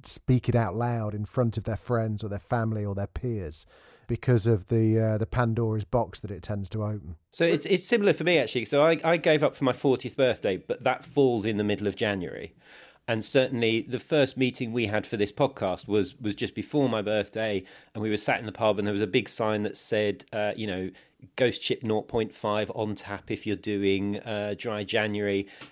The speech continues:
Speaker 2: And it, it felt like a really easy time to be in a
Speaker 1: Yeah.
Speaker 2: pub ordering a non-alcoholic drink.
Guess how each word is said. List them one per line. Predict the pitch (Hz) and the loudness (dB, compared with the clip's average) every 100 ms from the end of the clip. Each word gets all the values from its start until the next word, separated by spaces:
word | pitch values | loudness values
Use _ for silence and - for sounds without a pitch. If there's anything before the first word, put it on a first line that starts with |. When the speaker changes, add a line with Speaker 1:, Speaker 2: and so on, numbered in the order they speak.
| - | -4
Speaker 2:
And | 127 | 0
it, | 131 - - | 0 -4 0
it | 143 139 | 0 0
felt | - - 185 135 | -4 2 2 2
like | 117 - | -2 -2
a | 107 | -6
really | 104 139 180 123 98 101 | -6 -4 0 2 0 -2
easy | - 143 127 104 107 | 0 0 0 -4 -6
time | 98 127 117 87 - 92 85 | -4 0 2 0 -4 -12 -12
to | - | -8
be | 101 | -6
in | 120 143 | -4 -2
a | 123 | -2
Speaker 1:
Yeah. | |
Speaker 2:
pub | - 113 101 - | 0 0 0 0
ordering | 131 123 117 107 | 2 2 0 0
a | |
non-alcoholic | 107 101 101 - 101 98 - | 0 0 -2 -2 -4 -4 -2
drink. | 107 90 | -2 -2